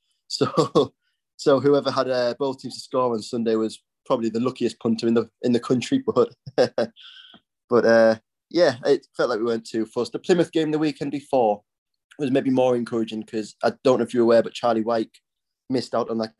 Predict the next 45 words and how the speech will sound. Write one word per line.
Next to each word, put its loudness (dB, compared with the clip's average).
game, -2
potentially -10
probably -2
rested -2
for -8
the 2
playoffs. -2
And, 0
uh, 0
and -8
Ross -6
Stewart, -4
the -20
big -8
lad -2
we've -6
signed -4
from 2
Ross 0
County, -4
scored 2
a -2
nice 2
goal 4
as -2
we -2
won -2
three 0
one 4
away 4
down 2
at, -4
uh, -4
down 0
at -8
Plymouth. -4
So -4
that 0
was 0
a -6
bit -6
more -6
encouraging -6
after -10
the, 0